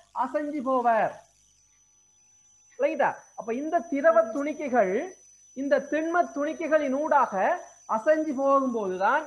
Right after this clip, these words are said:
நீங்க அவதானமாக பாக்குறீங்க, அந்த சோக் வந்து ஒரு டை, ஒரு நிறமூட்டப்பட்ட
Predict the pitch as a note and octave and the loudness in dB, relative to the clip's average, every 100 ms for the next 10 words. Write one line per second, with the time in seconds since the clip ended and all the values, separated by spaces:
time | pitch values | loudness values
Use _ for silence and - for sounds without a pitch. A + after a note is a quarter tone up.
0 | - A3 A3+ A3 D4+ D#4+ D#4 C#4+ A#3+ A#3+ | -6 -4 0 2 2 0 0 -2 -2 0
1 | B3 B3 A3+ A3 G#3+ A3 - _ G#3 A3 | 0 -2 -6 -2 -2 -4 -8 _ -6 -4
2 | G#3 C#4+ D4+ D4+ C4 B3 A#3+ A3+ G#3+ G#3 | -2 4 4 4 0 2 2 2 0 -2
3 | F#3+ G#3 C4 C4+ G3+ G#3+ A3 C4 D#4 D4+ | -2 0 0 -2 -4 -6 -2 2 2 0
4 | - D4 C#4+ C4+ | 0 0 -2 -2